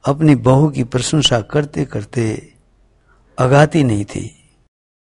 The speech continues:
उसे घर के किसी काम को हाथ भी नहीं लगाना पड़ता था, परंतु सा-, सदा दिन रहतन एक समान।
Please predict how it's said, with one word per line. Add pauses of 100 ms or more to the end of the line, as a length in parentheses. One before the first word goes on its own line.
(380)
उसे
घर
के
किसी
काम
को
हाथ
भी
नहीं (460)
लगाना
पड़ता
था, (640)
परंतु
सा-,
सदा
दिन (1040)
रहतन
एक
समान।